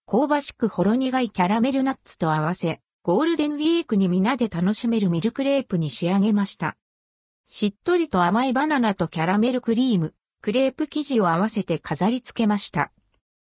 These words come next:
中にも、ふんだんにバナナをサンドし、アクセントにキャラメリゼしたナッツを飾ったミルクレープです。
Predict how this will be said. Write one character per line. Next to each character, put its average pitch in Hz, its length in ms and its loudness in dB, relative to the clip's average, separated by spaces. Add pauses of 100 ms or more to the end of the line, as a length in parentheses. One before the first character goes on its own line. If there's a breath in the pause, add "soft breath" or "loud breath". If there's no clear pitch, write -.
(120)
中 285 240 0
に 240 100 4
も、 185 240 2 (160)
ふ - 180 -4
ん 269 160 -2
だ 294 120 -2
ん 277 100 -2
に 269 120 0
バ 254 140 0
ナ 294 140 0
ナ 208 160 2
を 170 80 0
サ 220 160 0
ン 233 100 4
ド 185 120 0
し、 - 240 -6 (200)
ア 240 140 0
ク - 80 -12
セ 330 140 -2
ン 269 80 -2
ト 214 100 -2
に 180 140 2
キ 170 100 -12
ャ 165 80 0
ラ 214 140 2
メ 285 160 -2
リ 285 100 -4
ゼ 233 140 0
し - 100 -6
た 180 160 -2
ナ 180 120 0
ッ - 100 -18
ツ 208 140 0
を 175 100 2
飾 165 300 -4
っ - 140 -10
た 165 220 -2 (220)
ミ 170 160 2
ル 269 100 0
ク 277 120 -2
レ 269 160 0
ー 247 40 -2
プ 175 160 -4
で 156 160 -2
す。 - 280 -12